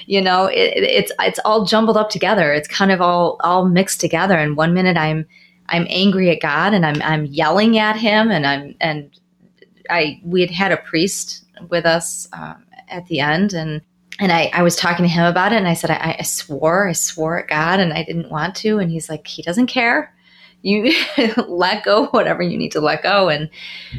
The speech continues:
you know, but I would go from that to all of a sudden just being a puddle on the floor and, and crying uncontrollably to the point where I couldn't breathe. And then the next minute I'm getting up and saying, "Okay, I gotta get this done. I have a to-do list. Mike can't do this anymore. So I've gotta take on all of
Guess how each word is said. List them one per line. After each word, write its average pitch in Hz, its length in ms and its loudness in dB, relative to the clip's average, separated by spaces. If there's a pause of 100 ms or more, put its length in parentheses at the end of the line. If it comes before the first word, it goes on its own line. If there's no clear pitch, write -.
(120)
you 214 100 0
know, 190 140 2
but 185 120 0
I 190 100 2
would 190 120 0
go 202 160 4
from 180 260 2
that 170 320 0
to - 120 -8
all 160 160 2
of 156 60 -4
a 165 40 2
sudden 160 560 -2
just - 300 -6 (720)
being 170 200 2
a 165 60 0
puddle 156 480 -2 (140)
on 160 160 -4
the 156 80 -4
floor 180 500 -2
and, 160 240 -6
and 151 220 -4
crying 165 800 -2 (580)
uncontrollably 175 1040 0 (140)
to - 80 -10
the 160 100 -16
point 175 240 -2
where 160 100 0
I 156 60 0
couldn't 156 380 -6
breathe. 165 340 2
And 170 120 2
then 156 100 2
the 156 60 2
next 156 260 -2
minute 170 200 2
I'm 160 140 2
getting 151 300 0
up 165 160 -4
and 160 100 -6
saying, 156 220 -6
"Okay, 165 360 -2
I - 40 -4
gotta 151 200 -2
get 151 180 -4
this - 160 -12
done. 175 480 0
I 160 80 -2
have 160 200 -2
a 135 40 -8
to-do 180 340 0
list. 214 380 0
Mike 160 300 -2
can't - 300 -12
do 175 140 -2
this 196 180 -6
anymore. 185 520 -2
So - 160 -2
I've 165 100 -4
gotta 156 180 -2
take 156 240 -8
on 151 200 -6
all 151 160 0
of 147 160 -6